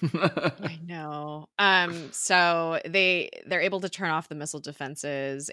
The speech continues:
Speaker 2: and Coulson has his own little mission. He's, like, hacking into one of the computers, and May is pissed. She's like, "What are you doing? That's not part of the mission." She's like, "Or was it?"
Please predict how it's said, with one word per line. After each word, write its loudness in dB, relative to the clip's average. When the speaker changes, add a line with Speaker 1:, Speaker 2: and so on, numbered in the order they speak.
Speaker 2:
and -2
Coulson -4
has -4
his -4
own -6
little -4
mission. -8
He's, -10
like, -6
hacking -2
into -6
one -6
of -8
the -8
computers, -4
and -8
May 4
is 2
pissed. 0
She's -4
like, 0
"What -2
are 0
you 2
doing? 2
That's -4
not -4
part -2
of -4
the -2
mission." -2
She's -2
like, 0
"Or 8
was 6
it?" -2